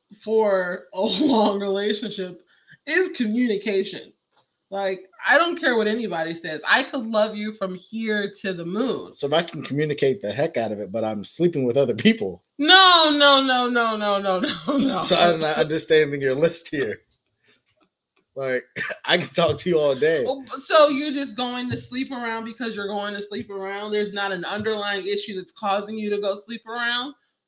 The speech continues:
Speaker 1: You're just a whore?
Speaker 2: I mean, this is a <laughs> hypothetical situation, but in the situation, like, some people just like other people. Like, I've,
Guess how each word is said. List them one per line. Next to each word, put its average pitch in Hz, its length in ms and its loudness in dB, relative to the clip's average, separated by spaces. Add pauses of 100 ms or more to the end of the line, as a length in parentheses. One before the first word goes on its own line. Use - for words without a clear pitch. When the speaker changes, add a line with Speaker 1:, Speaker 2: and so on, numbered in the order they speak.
(160)
Speaker 1:
You're 220 180 -2
just 240 180 -4
a 202 40 -6
whore? 220 460 2 (920)
Speaker 2:
I 147 60 -2
mean, 151 460 0 (380)
this 147 160 -2
is 135 100 -2
a 139 60 0
<laughs> 147 80 0
hypothetical 170 540 4
situation, 151 720 0 (520)
but 147 380 2 (120)
in 170 200 0
the 156 100 -2
situation, 170 560 2
like, 135 340 0 (200)
some 165 260 -8
people 160 360 -2
just 143 460 -8 (580)
like 156 340 -2
other 147 220 0
people. 202 440 -10 (680)
Like, 131 360 -2 (440)
I've, 151 260 0